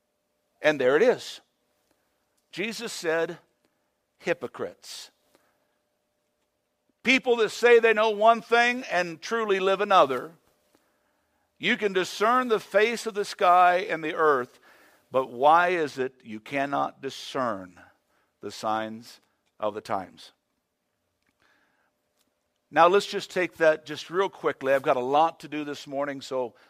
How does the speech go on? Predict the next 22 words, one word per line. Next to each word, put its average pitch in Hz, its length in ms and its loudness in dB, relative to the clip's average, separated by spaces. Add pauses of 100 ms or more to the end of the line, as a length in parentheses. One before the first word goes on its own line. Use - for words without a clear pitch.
I 120 120 -4
don't 139 140 -4
want 147 120 -4
to 123 80 -12
spend 135 160 -8
a 127 60 -4
lot 135 180 0
of 123 80 -10
time 127 240 -6
on 120 140 -8
this. 120 260 -6 (340)
But 135 80 -4
let's 139 120 -6
look 185 160 -6
at 165 60 -6
this 165 160 -10
passage 135 460 -4
for 117 200 -8
exactly 120 460 -6
what 127 160 -4
it 123 60 -12
says. - 540 -14